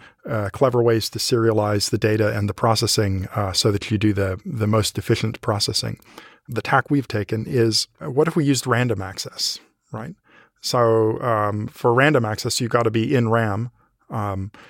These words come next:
your, your basic, uh, problem is how fast can I get something from memory into the C P U? So you're, you're counting L three cache misses. Basically, every, every link that you follow is an L three cache miss, at least. Uh, that would be if you followed it with a pointer.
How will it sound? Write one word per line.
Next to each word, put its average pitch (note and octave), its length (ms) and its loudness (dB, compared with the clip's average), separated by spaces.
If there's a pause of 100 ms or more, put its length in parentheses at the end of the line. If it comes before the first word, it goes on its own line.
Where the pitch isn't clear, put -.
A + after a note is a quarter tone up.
(160)
your, G#2+ 760 2 (140)
your G#2 600 2 (280)
basic, - 640 0
uh, A#2 280 -2
problem A2+ 440 2
is G#2 120 -2
how A#2 120 4
fast A2+ 340 0
can A2 140 -2
I G#2 80 0
get A2+ 200 0
something A2 280 -2
from G2+ 220 -2
memory A2 360 2
into G2+ 200 0
the F#2+ 100 -2
C G#2 180 0
P G2+ 140 -6
U? G#2 220 -2
So - 160 2
you're, G2 320 0
you're A2 180 -2
counting A2+ 400 2
L A2+ 140 4
three G#2+ 240 0
cache A#2 360 -2
misses. - 440 -2 (280)
Basically, A2+ 400 0
every, A2+ 360 4 (260)
every B2 180 4
link A#2+ 260 4
that - 120 0
you A#2 80 0
follow A2+ 380 2
is G2 100 0
an A2+ 100 -2
L A2 140 2
three G#2 220 -2
cache A2 380 -2
miss, A2 400 0
at A2 180 -4
least. G#2 420 0 (240)
Uh, F#2+ 220 -2
that G#2+ 100 0
would G2+ 120 0
be G2+ 120 4
if F2+ 100 -2
you A#2 80 2
followed G2+ 380 4
it G#2 80 0
with G#2 140 2
a F2+ 40 2
pointer. G#2+ 460 0